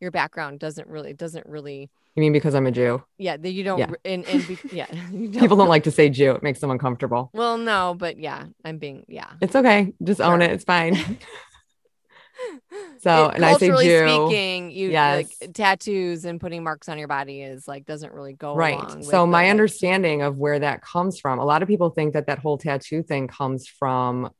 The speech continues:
Speaker 2: the Holocaust, and that's actually not true.
Speaker 1: Well, that's
Speaker 2: There was
Speaker 1: interesting.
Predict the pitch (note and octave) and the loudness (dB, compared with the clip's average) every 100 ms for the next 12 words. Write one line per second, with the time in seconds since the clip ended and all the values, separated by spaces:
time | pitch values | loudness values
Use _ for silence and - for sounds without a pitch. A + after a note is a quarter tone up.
0 | _ B2+ - F#3 F#3+ - E2 G#1 - - | _ -8 -2 0 0 -2 -4 -4 -8 -16
1 | - - _ D3 C3+ - D3 - D#3+ C#3+ | -20 -20 _ -6 -4 -4 -4 -4 -4 -2
2 | B2+ - - - D3+ C#3+ F#2 G1+ - - | -2 -6 -16 -8 -4 -4 -4 -8 -12 -18
3 | _ F3+ - A#2+ - D3+ D3+ C#3 | _ -18 -16 -18 -4 0 2 0